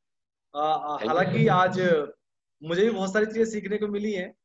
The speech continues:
Speaker 2: हाँ जी।
Speaker 1: कैसे, सर, एक फरिश्ता आया, एक इंसान खेत पे है और एक फरिश्ता आया, और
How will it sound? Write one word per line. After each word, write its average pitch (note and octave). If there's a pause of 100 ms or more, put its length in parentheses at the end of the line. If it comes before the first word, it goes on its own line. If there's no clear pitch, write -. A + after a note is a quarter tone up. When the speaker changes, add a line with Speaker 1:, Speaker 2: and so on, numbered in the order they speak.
(580)
Speaker 2:
हाँ A#2
जी। B2
Speaker 1:
कैसे, G#3
सर, A3+
एक A3+
फरिश्ता G3+
आया, F#3
एक F#3
इंसान G3
खेत F3
पे G3+
है F#3
और F#3+
एक F#3+
फरिश्ता E3+
आया, D#3+
और B2+